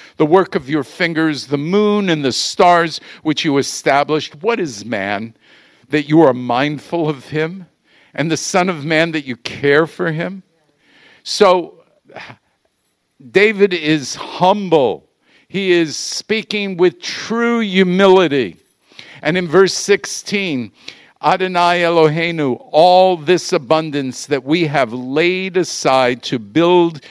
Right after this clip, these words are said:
you a house for your holy name is from your hand." It all belongs to you. Everything belongs to the Lord.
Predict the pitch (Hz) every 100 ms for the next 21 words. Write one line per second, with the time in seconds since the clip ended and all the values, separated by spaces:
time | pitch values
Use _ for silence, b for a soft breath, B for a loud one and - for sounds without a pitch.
0 | B 175 160 160 151 107 113 113 139 143
1 | - - - 120 123 156 147 - 147 143
2 | 143 135 131 123 120 110 B B B 117
3 | 120 - - 156 147 147 139 143 135 127
4 | 117 117 101 92 - b b b b 131
5 | 135 - - 143 156 156 156 151 135 147
6 | 135 131 135 120 - - 131 107 - -
7 | 185 208 220 - 214 208 185 196 180 190
8 | 190 156 - - 202 165 202 202 208 165
9 | 110 -